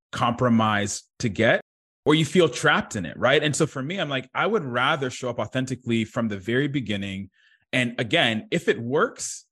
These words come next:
and it, and it evolves, amazing. And if it doesn't, that's okay too, right? Like, I don't have to, like,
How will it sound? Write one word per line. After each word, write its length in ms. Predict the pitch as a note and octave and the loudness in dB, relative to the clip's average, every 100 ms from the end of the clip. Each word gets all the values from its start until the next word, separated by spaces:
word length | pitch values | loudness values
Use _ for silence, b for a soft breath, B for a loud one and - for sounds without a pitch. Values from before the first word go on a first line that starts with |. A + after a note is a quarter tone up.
| - | -4
and 140 | D3+ | -2
it, 120 | C#3 | 0
and 120 | C3+ C#3 | -2 -4
it 80 | |
evolves, 400 | B2+ C3+ D#3 E3+ - | -4 -2 -2 -2 -6
amazing. 440 | C#3 D#3 E3 C3 | -4 -2 -2 -4
And 60 | C#3+ | -4
if 80 | C#3+ | -2
it 40 | |
doesn't, 220 | G3+ G3 | -2 -2
that's 180 | D3 A3 | -2 -2
okay 240 | G#3 G#3+ F#3+ | -2 0 0
too, 360 | - B3 D3 - | 0 -2 -2 0
right? 240 | D3+ G3 | 0 0
Like, 160 | D3 D3 - | 0 0 0
I 140 | C3+ | 2
don't 160 | E3+ D3 | 2 0
have 380 | A2+ C3+ D3 - | -2 -2 -2 -6
to, 440 | - C#3 C3+ C3 B2+ | -4 -2 0 0 0
like, 260 | C#3 B2 | -2 -2